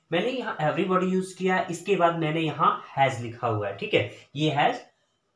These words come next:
similar verb है। याद रखना है एक चीज, सबसे most important, इंडेफिनिट प्रोनाउन के साथ हमेशा verb similar use होता है, यूज़ होता है, ठीक है। Everybody has his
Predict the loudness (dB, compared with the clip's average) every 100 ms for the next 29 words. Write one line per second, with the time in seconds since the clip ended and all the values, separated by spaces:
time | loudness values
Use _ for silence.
0 | _ _ -6 -2 2 2 2 2 2 0
1 | -4 -6 -14 _ -4 2 2 0 -4 -2
2 | 0 -2 -4 _ _ _ -6 -6 -4 -6
3 | -6 -6 -4 -4 -4 -6 -8 -2 -2 -2
4 | -4 -2 0 0 -2 -6 -6 -4 -2 -4
5 | -6 -10 -8 -4 -2 -2 -4 -6 -4 -6
6 | -6 -8 -4 -4 0 0 0 -2 -2 -6
7 | _ -2 0 4 2 2 -6 -8 -10 -10
8 | -12 _ -4 -4 -4 -6 -6 -4 -6 -10
9 | -14 0 2 2 2 2 4 4 4 2
10 | -8 _ -6 -6